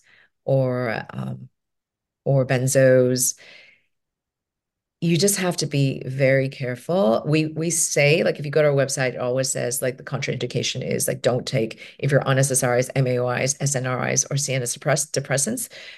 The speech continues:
do not take kaa. Um, to add to that, do not do that without medical supervision. So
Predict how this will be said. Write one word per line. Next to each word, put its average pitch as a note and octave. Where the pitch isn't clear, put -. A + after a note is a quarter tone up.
do C#3+
not B2+
take C3
kaa. D3+
Um, C3
to -
add C#3+
to D#3
that, F3
do D3+
not C#3
do C3
that F3
without C3+
medical B2
supervision. A#2
So -